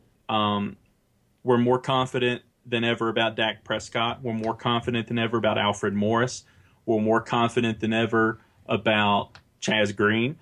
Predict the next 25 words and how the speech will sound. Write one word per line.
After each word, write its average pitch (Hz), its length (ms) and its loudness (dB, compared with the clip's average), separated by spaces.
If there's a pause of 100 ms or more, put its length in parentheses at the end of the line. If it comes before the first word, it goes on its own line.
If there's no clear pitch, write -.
(200)
<laughs> 147 200 4
So, 123 320 2
I 127 140 0
mean, 123 240 -2 (100)
just 127 220 -2
this 156 200 -2
was 127 140 -2
a 107 80 -2
big 147 300 -4
night 113 420 -2 (260)
for 113 140 -4
these 131 280 -4
guys 120 500 -2
who 113 420 -4 (120)
we 117 280 -2
may 117 200 4
be 120 120 0
looking 117 400 0
at 104 160 0
to - 80 -14
take 113 260 -2
on 104 180 0
key 123 220 -2
backup 113 540 0
roles 113 460 0